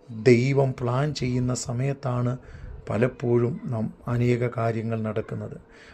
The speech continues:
അതുകൊണ്ടാണ് ദൈവവചനം ഇങ്ങനെ പറയുന്നത്, "അവൻ നിങ്ങളെ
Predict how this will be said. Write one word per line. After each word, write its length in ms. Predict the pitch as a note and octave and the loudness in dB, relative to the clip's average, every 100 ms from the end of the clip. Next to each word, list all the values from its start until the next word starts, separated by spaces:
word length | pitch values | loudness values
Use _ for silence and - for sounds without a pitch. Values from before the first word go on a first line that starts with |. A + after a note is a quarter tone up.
| - A2+ | -10 -2
അതുകൊണ്ടാണ് 540 | A2+ A2+ A2+ A2+ A2+ | 2 2 4 2 2
ദൈവവചനം 500 | A#2 A#2+ B2+ B2+ B2 | 0 2 2 2 2
ഇങ്ങനെ 220 | B2 C3 | 2 2
പറയുന്നത്, 520 | C3 B2+ A#2+ A#2+ A2 A2+ - - - - | 2 2 0 0 -4 -6 -12 -20 -16 -2
"അവൻ 360 | G#2+ A2+ A#2 B2 | 4 6 8 6
നിങ്ങളെ 340 | A#2+ A#2+ A#2+ | 2 0 0